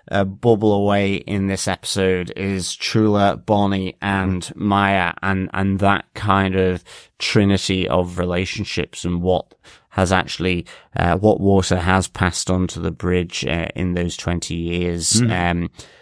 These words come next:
Speaker 1: to have that distance between these, um, people. So, yeah, uh, absolutely do defend this episode for Starlight expressions out
Speaker 2: <laughs>
Speaker 1: of Fly.
Speaker 2: I love it, John. I love it.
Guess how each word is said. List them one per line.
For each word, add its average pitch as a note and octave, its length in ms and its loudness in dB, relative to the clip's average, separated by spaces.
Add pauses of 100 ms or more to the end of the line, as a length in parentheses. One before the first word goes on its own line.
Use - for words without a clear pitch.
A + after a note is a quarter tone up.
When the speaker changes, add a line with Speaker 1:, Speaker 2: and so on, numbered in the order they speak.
(160)
Speaker 1:
to F#2 160 4
have F#2 260 0
that E2+ 180 0 (140)
distance F#2 560 -2
between F2 560 -2
these, F2 640 -6
um, E2 420 -8
people. - 440 -10
So, F#2+ 380 0 (280)
yeah, C#3 180 4 (280)
uh, A#2+ 320 4 (240)
absolutely B2 680 -2
do C3 280 0
defend A#2+ 580 0
this A2 300 0
episode G#2 540 0
for B2 500 0
Starlight G#2+ 680 0
expressions F#2+ 840 -6 (100)
out F2+ 320 -2
Speaker 2:
<laughs> - 120 -2
Speaker 1:
of F2 240 -4
Fly. E2 680 -4 (300)
Speaker 2:
I - 60 0
love A#1 240 -4
it, - 80 -14
John. - 300 -12
I C2+ 60 -10
love A#1+ 200 -6
it. - 160 -10